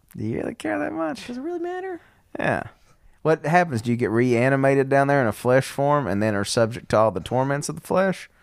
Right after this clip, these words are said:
Speaker 2: As long as I can go hiking.
Speaker 1: I've never understood that, but maybe that's because I'm a natural fool.
Speaker 2: It could be.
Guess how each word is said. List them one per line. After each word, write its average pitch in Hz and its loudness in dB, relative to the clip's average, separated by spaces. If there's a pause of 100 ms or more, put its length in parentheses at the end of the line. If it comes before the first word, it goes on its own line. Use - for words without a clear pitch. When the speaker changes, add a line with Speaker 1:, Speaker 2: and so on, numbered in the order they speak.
(540)
Speaker 2:
As 127 -8
long 208 2
as 208 4
I 208 6
can 214 -2
go 147 4
hiking. 160 -2
Speaker 1:
I've 160 2
never 190 0
understood 131 0
that, - -2
but 104 -2
maybe 165 4
that's 139 2
because 107 2
I'm 98 0
a 85 -2
natural 104 -2
fool. 87 -6 (640)
Speaker 2:
It 120 4
could 113 2
be. 104 2